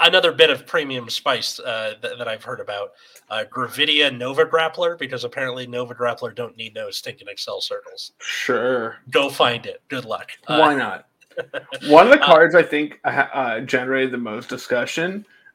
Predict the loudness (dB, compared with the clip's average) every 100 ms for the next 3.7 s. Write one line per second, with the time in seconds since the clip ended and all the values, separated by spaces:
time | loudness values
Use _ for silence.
0 | -4 0 0 6 6 6 2 0 0 0
1 | 0 -2 -6 -10 -14 -16 -20 _ _ 4
2 | 4 6 8 8 6 2 0 0 -2 -2
3 | 4 4 4 0 0 -2 -2